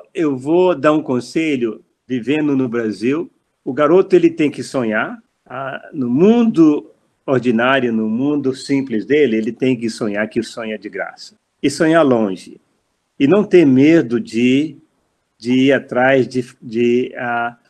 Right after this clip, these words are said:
criar oportunidades pra ele de poder realizar esse sonho.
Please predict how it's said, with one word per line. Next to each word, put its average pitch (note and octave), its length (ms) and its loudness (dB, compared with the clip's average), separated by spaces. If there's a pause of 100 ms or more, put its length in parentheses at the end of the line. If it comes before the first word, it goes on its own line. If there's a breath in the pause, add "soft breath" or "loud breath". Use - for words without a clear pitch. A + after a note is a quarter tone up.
(200)
criar C3 640 2 (680)
oportunidades B2+ 1040 0
pra A2 220 -6
ele B2+ 320 -2 (640)
de B2 460 -2
poder A#2 320 -4
realizar A2+ 400 -4
esse A2 200 -8
sonho. A2 340 -14